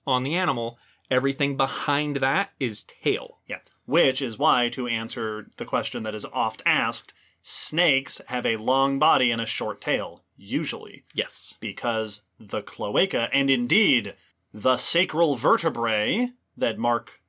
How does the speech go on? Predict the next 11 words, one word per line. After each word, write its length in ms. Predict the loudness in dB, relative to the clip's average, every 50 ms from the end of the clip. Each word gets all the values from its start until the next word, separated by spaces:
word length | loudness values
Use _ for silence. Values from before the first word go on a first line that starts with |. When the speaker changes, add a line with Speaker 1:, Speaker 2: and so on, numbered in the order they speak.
| _ _ _ _ _
Speaker 2:
where 160 | 2 2 2
the 80 | 2 2
tail 200 | 0 2 2 2
vertebrae 300 | 2 0 -2 -2 -4 -4
start, 280 | 0 0 -2 -2 -2 _ _
is 300 | -2 -2 -2 -2 -6 -12
way 360 | -2 0 2 4 4 4 2
back 340 | 2 0 0 0 0 -2 -4
on 100 | -6 -6
the 60 | -4
body. 220 | -4 -6 -6 -6